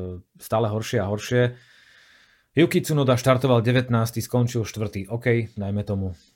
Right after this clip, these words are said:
Nick de Vries štartoval sedemnásty, skončil osemnásty. Ja som o de Vriesovi vôbec ani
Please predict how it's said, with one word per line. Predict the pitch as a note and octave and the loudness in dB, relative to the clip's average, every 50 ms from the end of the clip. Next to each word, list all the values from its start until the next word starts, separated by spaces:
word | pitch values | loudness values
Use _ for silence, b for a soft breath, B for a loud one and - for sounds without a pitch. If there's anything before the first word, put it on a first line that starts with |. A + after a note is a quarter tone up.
| _ | _
Nick | - A#2 C#3 C#3 | -2 -2 2 4
de | D3+ C#3+ | 4 4
Vries | B2+ A#2+ A#2 A#2+ A#2+ A#2 | 4 4 2 2 0 0
štartoval | - - - A2+ G#2+ G#2 A#2+ A2+ A2 G#2+ | -2 -2 -2 -2 0 0 0 0 0 0
sedemnásty, | G#2 - - A#2 A2+ A2+ A2 G#2+ G#2 G2 F#2 - - - G#2 G2+ G2 - | -2 -2 -2 0 0 0 0 0 0 -2 -4 -6 -8 -6 -8 -8 -8 -10
skončil | - - - - G#2+ G2+ - A2+ A#2 - | -16 -10 -6 -6 -4 -4 -4 -6 -8 -6
osemnásty. | _ C#3 C3+ A#2+ - D3+ C3+ B2+ A#2 A2 G#2+ - - - A#2+ A#2+ A#2 - - | _ -4 -2 -2 0 -2 0 0 -2 -2 -4 -6 -2 -2 0 0 -2 -4 -6
Ja | - B2 A#2+ C#3 | -2 -2 -2 0
som | - C#3 C#3 | -2 -2 -2
o | B2 B2+ | -2 -2
de | A#2+ B2 | -2 0
Vriesovi | A#2+ B2+ B2+ A#2+ - A#2+ A#2 | 0 -2 -2 -2 0 0 0
vôbec | G#2+ A2+ A#2+ A2+ A2+ G#2 | 0 0 0 -2 -2 -2
ani | A2 G2+ G2+ G2 G2+ G2 - | -2 -2 -2 -4 -6 -8 -10